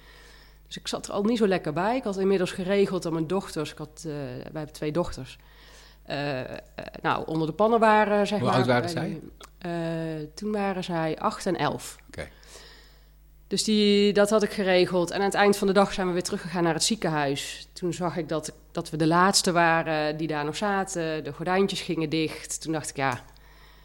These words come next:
Speaker 1: dit is niet goed.
Speaker 2: Jij voelde het al
Speaker 1: Ik
Speaker 2: aankomen?
Speaker 1: voelde hem aankomen, ja.
Speaker 2: En wat werd je verteld?
Speaker 1: Nou, dat er twee vrij grote tumoren in mijn borst zaten.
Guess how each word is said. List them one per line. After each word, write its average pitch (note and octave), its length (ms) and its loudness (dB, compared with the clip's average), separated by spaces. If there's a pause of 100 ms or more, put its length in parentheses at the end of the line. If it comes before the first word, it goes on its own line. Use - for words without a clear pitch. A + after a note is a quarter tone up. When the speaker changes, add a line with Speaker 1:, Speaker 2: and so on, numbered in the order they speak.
(260)
Speaker 1:
dit D#3+ 140 -4
is - 60 -8
niet C3+ 140 -6
goed. G#3 300 -4 (300)
Speaker 2:
Jij E2 180 -10
voelde F#2 240 -10
het F2 120 -10
al F#2 60 -4
Speaker 1:
Ik F3 120 -4
Speaker 2:
aankomen? F3+ 240 -2
Speaker 1:
voelde D3+ 240 -6
hem D#3+ 120 -2
aankomen, E3+ 500 -2
ja. F3 320 0 (260)
Speaker 2:
En A2+ 100 -4
wat A#2 140 0
werd B2 180 4
je G#2 80 -4
verteld? F#2 500 -6 (480)
Speaker 1:
Nou, G#3+ 160 2
dat F3 140 0
er E3+ 80 -2
twee F3+ 520 6
vrij F3 400 2
grote G3+ 420 4
tumoren F#3 400 2
in E3+ 80 0
mijn D3+ 120 0
borst C#3 300 -6
zaten. B2+ 460 -8